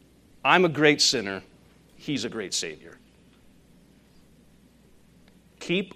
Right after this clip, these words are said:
walking in that manner that you received Christ. Or have you somehow deluded yourself into thinking that you must move on from matters of faith and repentance,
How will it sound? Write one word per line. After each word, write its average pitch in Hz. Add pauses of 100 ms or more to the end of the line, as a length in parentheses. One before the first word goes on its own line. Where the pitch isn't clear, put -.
(120)
walking 123 (1000)
in 151
that 135
manner 113 (640)
that 131
you 139
received 117
Christ. - (1500)
Or -
have 123
you 127
somehow 123
deluded 123
yourself 117
into 123
thinking 139
that 123
you 131
must 135
move 135
on - (720)
from 139
matters 123
of 113
faith 101 (300)
and 113
repentance, 110